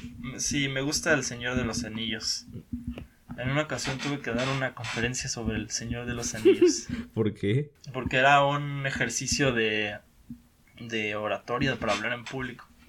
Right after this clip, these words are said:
Speaker 1: Y tuve que hablar sobre El Señor de los Anillos.
Speaker 2: Oh, Señor de los Anillos. Yo no fui
Speaker 1: Ajá.
Speaker 2: fan de, pues, de ninguna de las tres realmente. O sea, no he visto dos y Star Wars me la eché completa. Y, y como que me emocionó durante tres meses y luego ya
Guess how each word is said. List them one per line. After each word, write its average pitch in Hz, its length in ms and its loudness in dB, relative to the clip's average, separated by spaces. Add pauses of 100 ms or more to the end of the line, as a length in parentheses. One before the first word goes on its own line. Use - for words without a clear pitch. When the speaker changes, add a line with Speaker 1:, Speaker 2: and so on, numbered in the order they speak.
(140)
Speaker 1:
Y 120 120 0
tuve 135 240 -2
que 131 80 -4
hablar 117 220 -2
sobre 117 220 -6
El 107 60 -10
Señor 85 280 -6
de - 60 -8
los - 180 -10
Anillos. 147 300 -8
Speaker 2:
Oh, 98 180 -2
Señor 92 320 -4
de 87 80 -6
los 87 160 -10
Anillos. - 520 -10 (380)
Yo 135 200 8
no 196 200 8
fui 190 240 4
Speaker 1:
Ajá. - 80 0
Speaker 2:
fan 156 220 4
de, 170 100 6
pues, 104 320 0
de 95 120 4
ninguna 95 300 4
de 139 60 6
las 90 200 2
tres 110 180 2
realmente. 107 580 2
O 85 100 0
sea, 104 120 2
no 110 160 4
he 117 40 8
visto 113 300 2
dos 120 200 4
y 120 40 4
Star 113 240 4
Wars 113 240 4
me 127 80 6
la 98 100 4
eché - 160 -4
completa. 101 540 0 (460)
Y, 87 540 0
y 95 280 0
como 98 220 0
que 107 100 0
me 98 100 2
emocionó 98 720 2
durante 104 440 2
tres 98 280 0
meses 113 340 4
y 107 60 -2
luego 92 260 2
ya 78 360 -2